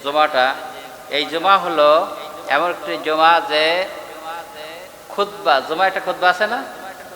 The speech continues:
দেখেন, আমাদের আল্লাহ তাআলা নিয়ামত, সৌভাগ্য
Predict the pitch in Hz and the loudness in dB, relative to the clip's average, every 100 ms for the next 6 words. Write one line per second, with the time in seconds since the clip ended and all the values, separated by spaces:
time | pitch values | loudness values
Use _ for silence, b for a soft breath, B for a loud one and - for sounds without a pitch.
0 | - 180 - 156 165 156 180 175 180 175 | -16 -8 -4 -2 0 0 0 0 -2 -2
1 | - - 156 151 180 170 151 143 135 131 | -6 -6 -4 -2 0 0 4 4 2 -4
2 | - - - - - - 160 147 143 156 | -14 -16 -18 -18 -18 -16 -14 -8 0 2
3 | 143 143 - 147 139 139 151 131 127 | 2 -2 -4 -2 -2 0 -2 -2 -4